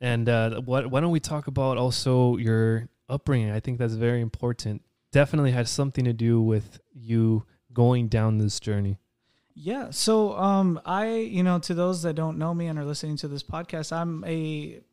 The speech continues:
Speaker 2: first gen-, generation immigrant. My parents did bring me here, um, w-, when I was a, a toddler.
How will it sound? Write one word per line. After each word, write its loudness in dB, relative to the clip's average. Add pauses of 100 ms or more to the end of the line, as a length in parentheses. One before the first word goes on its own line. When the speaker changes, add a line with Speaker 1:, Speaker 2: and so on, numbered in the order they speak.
(240)
Speaker 2:
first -4
gen-, -4
generation 0
immigrant. -4 (380)
My -6
parents -2
did -6
bring -4
me -2
here, -4
um, -8 (220)
w-, -20
when -4
I -2
was -4
a, -8
a -12
toddler. -4